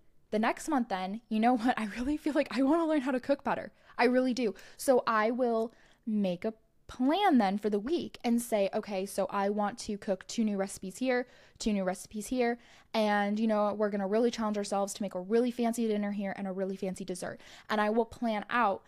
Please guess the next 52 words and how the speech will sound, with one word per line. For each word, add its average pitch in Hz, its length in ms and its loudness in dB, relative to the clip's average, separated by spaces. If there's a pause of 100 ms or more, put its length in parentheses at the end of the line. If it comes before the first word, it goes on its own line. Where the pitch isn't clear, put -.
(120)
how 220 140 0
I'm 220 100 2
gonna 226 160 0
reach 214 200 -6
the 220 60 -8
goal 196 200 2
of 196 100 -4
learning 233 640 4
how 233 160 -4
to 202 80 0
cook - 360 -6
better, - 380 -10
okay? 202 440 -2
And 220 120 0
then 208 140 -2
when 208 80 -4
it 202 80 -8
comes 202 240 -6
to 202 60 -6
that 196 180 -6
week, 254 320 0
I 208 80 2
will 208 300 0
pick 208 180 -6
out 190 160 0
those 196 160 -4
actual 175 320 -6
recipes, 254 500 0 (240)
go 214 120 2
to 196 80 0
the 202 100 -6
store, 226 420 2 (300)
and 220 140 4
then 202 120 2
the 196 80 0
day 185 300 0
of, 247 380 6
I 220 100 -2
will 202 180 0
actually 202 380 -6
take 202 300 -8
the 190 160 -10
actionable 190 500 -8
steps - 640 -4 (580)
of 262 460 6 (220)
learning 233 320 2
how 220 100 0
to 214 80 0
cook 220 240 -4
better, - 280 -4
okay? 214 300 0 (880)
Um, 208 320 4